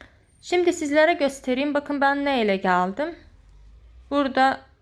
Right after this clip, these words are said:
göstereyim. Bakın. Bir çay kaşığı bal arkadaşlar. İnanılmaz faydalı bir kürdü. İçerisine bir diş sarımsak rendeledim. İyice balla birlikte karıştırdım. Bu karışımı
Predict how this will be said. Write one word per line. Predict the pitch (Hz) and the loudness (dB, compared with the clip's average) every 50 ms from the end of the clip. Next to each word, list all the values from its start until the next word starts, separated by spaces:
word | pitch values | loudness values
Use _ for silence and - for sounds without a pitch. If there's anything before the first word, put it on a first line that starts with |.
| _ _ _ _ _ _ _ _ _ _ _ _ _ | _ _ _ _ _ _ _ _ _ _ _ _ _
göstereyim. | - 208 196 202 - - 214 202 247 262 240 | -8 -8 -8 -8 -8 -6 -4 -4 -2 -2 -2
Bakın. | 247 240 240 - 208 220 226 - - - - - - - - - - _ _ _ _ _ _ _ _ _ _ _ _ _ | -4 -4 -2 -2 -4 -4 -4 -8 -18 -20 -20 -20 -20 -20 -20 -20 -20 _ _ _ _ _ _ _ _ _ _ _ _ _
Bir | 370 370 370 | 0 0 2
çay | - 320 285 262 262 | 2 2 2 2 0
kaşığı | - 262 240 - - - 269 285 311 311 311 - - _ _ - | -2 -4 -4 -4 -4 -2 0 0 0 0 -2 -8 -20 _ _ 0
bal | 294 294 285 | 2 2 4
arkadaşlar. | 262 233 208 185 180 - - 202 190 185 180 190 - - - 233 233 254 277 277 - - - - | 4 2 2 2 -2 -4 -8 -8 -6 -6 -6 -8 -10 -12 -6 -2 -2 -2 -2 -4 -10 -16 -18 -12
İnanılmaz | - 240 233 240 233 240 240 240 247 277 269 269 - | -8 -4 -2 -2 0 0 -2 -2 -2 -4 -4 -6 -10
faydalı | - - 233 226 226 220 233 240 240 247 220 | -4 0 0 0 2 2 0 0 0 0 -4
bir | 214 202 202 | -4 -6 -6
kürdü. | - - 196 185 180 180 180 190 254 320 330 - - _ - - - - _ _ - | -6 -4 -2 -2 -2 -2 -4 -4 -4 -4 -4 -6 -16 _ -20 -20 -20 -20 _ _ -16
İçerisine | 254 - 262 269 262 254 240 - - 269 285 294 302 294 302 - - _ _ _ _ - | -8 -2 0 2 2 0 -2 -4 -4 -2 0 0 -2 -2 -6 -12 -20 _ _ _ _ -4
bir | 285 294 294 294 | -4 -4 -2 0
diş | 269 277 277 - | -2 -2 -2 -6
sarımsak | - - - 233 226 233 226 226 - - 254 247 240 - - 226 | -12 -6 -2 -2 -2 0 -2 -4 -4 -2 -2 -2 -2 -4 -2 0
rendeledim. | 208 208 196 196 196 196 196 190 185 185 185 220 240 247 240 - | 0 0 2 2 0 0 2 0 -2 -2 -2 -4 -6 -6 -6 -6
İyice | 220 240 226 240 233 220 226 - | -6 -6 -4 -4 -4 -4 0 0
balla | 233 240 233 220 202 185 185 | 0 0 2 0 -2 -2 -2
birlikte | 196 196 196 196 196 196 - 226 214 | -2 -2 -2 -4 -6 -6 -8 -10 -10
karıştırdım. | 220 - 214 190 185 185 185 - - - - 180 180 175 185 - 233 294 311 - - - - - - - - - - - | -6 -4 -4 -2 -2 -4 -6 -10 -14 -8 -4 -4 -4 -4 -6 -8 -8 -8 -8 -12 -16 -20 -20 -20 -20 -20 -20 -16 -6 -6
Bu | 330 - | -4 2
karışımı | - 277 262 254 254 - - - 262 269 311 320 | 4 4 4 4 2 -2 -4 -6 -4 -2 -2 -4